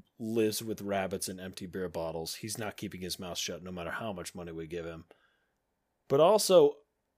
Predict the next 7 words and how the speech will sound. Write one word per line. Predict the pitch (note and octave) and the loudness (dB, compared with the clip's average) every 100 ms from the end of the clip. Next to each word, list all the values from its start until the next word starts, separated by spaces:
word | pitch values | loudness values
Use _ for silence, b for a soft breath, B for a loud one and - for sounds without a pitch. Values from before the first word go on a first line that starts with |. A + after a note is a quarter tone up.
| _ _ _ _ | _ _ _ _
killing | - F3 B3 C4+ | -4 -2 0 -2
somebody | - A3+ G#3 F#3+ D#3 | -2 0 2 2 4
over | D3 D3 D3 C#3 C3 A2+ | 4 6 8 8 6 2
forty, | - - - C#3+ D#3+ D3 - - - _ _ | -6 -10 0 2 2 -2 -10 -12 -16 _ _
forty-five | - - D3 C#3 C#3 B2+ | -6 2 4 4 2 2
hundred | C3+ A2 | 0 0
dollars | A2 G#2 G#2+ A#2 - - | 0 2 -2 -4 -12 -14